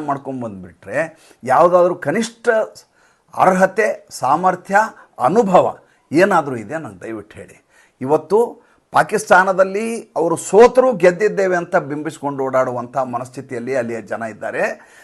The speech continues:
ಅಲ್ಲಿಯ ಸೈನ್ಯ ಹೇಳಿದ್ದನ್ನು ನಂಬ್ಕೊಂಡು ಓಡಾಡ್ತಾರೆ. ನಮ್ಮಲ್ಲಿ ನಮ್ಮ ಸೈನ್ಯದ ಡಿ ಜಿಗಳು ಸಾಕ್ಷ್ಯಾಧಾರ ಸಮೇತ ಸ್ಯಾಟಲೈಟ್ ಪಿಕ್ಚರ್ಸ್‌ಗಳನ್ನ ಇಟ್ಕೊಂಡು ನೋ-, ಬಾರಿ ಬಾರಿ, ಬಾರಿ ಬಾರಿ ತೋರಿಸಿದ್ರು ಕೂಡ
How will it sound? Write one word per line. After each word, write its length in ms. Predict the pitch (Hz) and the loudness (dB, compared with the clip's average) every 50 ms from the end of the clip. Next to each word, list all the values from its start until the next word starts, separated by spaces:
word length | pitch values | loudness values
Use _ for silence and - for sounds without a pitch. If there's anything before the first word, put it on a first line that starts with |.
| _ _ - | _ _ -4
ಅಲ್ಲಿಯ 260 | 131 151 156 156 147 | 0 2 4 4 4
ಸೈನ್ಯ 360 | 147 - - 160 185 190 175 | 2 2 0 0 0 0 0
ಹೇಳಿದ್ದನ್ನು 480 | 156 156 156 156 147 135 143 147 143 135 | 2 4 4 4 2 0 -2 -2 -2 -2
ನಂಬ್ಕೊಂಡು 640 | 131 123 123 123 147 156 151 - 165 165 156 143 | -2 -2 -2 -2 -2 -2 -2 -2 -2 -2 0 -2
ಓಡಾಡ್ತಾರೆ. 840 | 131 123 120 113 104 - 113 110 160 220 233 226 - - - - - | -2 -2 -2 -4 -4 -6 -4 0 2 2 2 0 -4 -14 -20 -12 0
ನಮ್ಮಲ್ಲಿ 440 | - 180 214 226 240 240 233 226 226 | 2 2 4 6 4 4 4 4 4
ನಮ್ಮ 260 | 214 196 185 190 208 | 4 4 2 2 0
ಸೈನ್ಯದ 640 | - - - 185 185 226 247 240 233 240 233 226 220 247 247 240 220 - - - _ _ _ _ _ 107 107 110 | 0 2 2 4 4 4 2 0 2 4 4 4 6 6 6 6 4 0 -4 -12 _ _ _ _ _ -18 -8 -2
ಡಿ 220 | 127 180 233 262 254 | 0 4 4 4 4
ಜಿಗಳು 760 | 202 220 285 277 262 214 202 175 131 110 95 90 101 _ _ _ _ _ _ _ _ | 4 2 0 0 2 4 4 4 4 2 -2 -8 -14 _ _ _ _ _ _ _ _
ಸಾಕ್ಷ್ಯಾಧಾರ 800 | - - - 160 160 - - - 269 240 254 240 247 226 220 214 | -2 2 4 4 4 2 2 4 6 6 8 8 8 8 8 6
ಸಮೇತ 420 | 202 - 190 165 143 123 - - - - - - _ _ _ _ _ | 4 2 0 -2 -4 -6 -10 -12 -16 -16 -16 -18 _ _ _ _ _
ಸ್ಯಾಟಲೈಟ್ 640 | - - 180 190 185 202 233 247 254 247 - - | 2 4 4 4 4 4 6 6 6 6 4 0
ಪಿಕ್ಚರ್ಸ್‌ಗಳನ್ನ 720 | 190 185 - - 254 277 262 247 - 208 196 202 185 170 156 | -4 -6 -2 4 6 6 6 6 2 0 0 0 0 0 -2
ಇಟ್ಕೊಂಡು 580 | 143 120 135 120 117 101 95 101 104 120 - _ _ _ _ _ _ _ - | -6 -8 -8 -10 -10 -10 -12 -14 -14 -16 -16 _ _ _ _ _ _ _ -6
ನೋ-, 400 | 120 147 165 156 120 107 98 104 | -2 -2 -2 -2 -4 -8 -4 0
ಬಾರಿ 320 | 120 139 175 214 233 240 | 4 6 8 8 8 8
ಬಾರಿ, 320 | 226 208 202 196 180 175 160 | 6 6 4 4 4 2 0
ಬಾರಿ 360 | 135 143 175 208 220 220 226 | 4 6 8 8 8 6 6
ಬಾರಿ 280 | 214 208 196 185 185 | 6 6 6 6 4
ತೋರಿಸಿದ್ರು 520 | 175 - 175 170 156 - 190 175 156 156 147 | 2 0 -2 -4 -2 -4 -6 -6 -6 -8 -8
ಕೂಡ 220 | - 135 123 110 | -8 -8 -6 -6